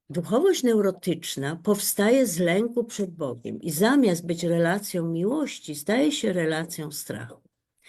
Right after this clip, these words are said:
Sprawdziłam to, jak to wygląda dzisiaj, i poszukałam w internecie odpowiednich wykładów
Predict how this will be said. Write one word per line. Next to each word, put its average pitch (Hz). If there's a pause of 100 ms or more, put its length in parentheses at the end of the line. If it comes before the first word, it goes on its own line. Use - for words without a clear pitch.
(920)
Sprawdziłam 240
to, 165
jak 190
to 254
wygląda 208 (160)
dzisiaj, -
i 180
poszukałam 220
w 175
internecie 185
odpowiednich 180
wykładów 165